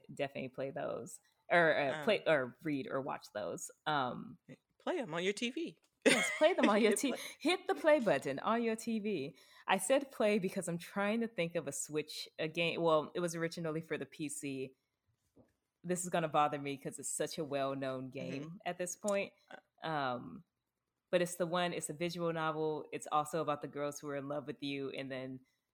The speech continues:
Speaker 1: murder starts to happen. Uh, God,
Speaker 2: Mm.
Speaker 1: what is the name of that game?
Speaker 2: I was gonna say, I was about to say, uh, that
Speaker 1: Mm-hmm.
Speaker 2: one game that I actually don't like, but a lot of people like it and you like it,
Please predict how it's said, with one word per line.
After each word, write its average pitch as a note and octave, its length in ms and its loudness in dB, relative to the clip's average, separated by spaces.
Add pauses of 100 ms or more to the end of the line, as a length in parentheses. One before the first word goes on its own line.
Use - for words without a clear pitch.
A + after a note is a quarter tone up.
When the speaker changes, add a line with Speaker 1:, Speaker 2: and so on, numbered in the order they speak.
(180)
Speaker 1:
murder D3 380 -2
starts - 360 -4
to D#3 80 -4
happen. D#3+ 440 -4 (520)
Uh, B2+ 420 -2 (680)
God, G#3+ 100 -6
Speaker 2:
Mm. A3 220 -4
Speaker 1:
what G3+ 140 -6
is E3+ 140 -10
the D3 60 -12
name C3+ 180 -8
of C#3 60 -12
that D#3 160 -10
game? E3+ 400 -8 (320)
Speaker 2:
I A3 100 4
was B3+ 120 -4
gonna A#3+ 160 -2
say, F#3+ 380 4
I D#3+ 140 6
was F3+ 120 -4
about E3+ 200 2
to F3+ 40 -14
say, D#3 340 2
uh, C3+ 180 2
that C3 220 0
Speaker 1:
Mm-hmm. - 20 0
Speaker 2:
one C#3+ 200 -2
game C3 440 -6
that C#3+ 180 4
I G#3 160 10
actually A#3+ 240 -2
don't F3 180 4
like, F3+ 240 2
but D#3+ 80 0
a E3+ 100 4
lot E3 160 2
of F3 60 -10
people F3 240 -6
like D#3+ 200 0
it D3 100 0
and D3 80 -8
you F#3+ 140 -4
like D3 300 -6
it, - 200 -6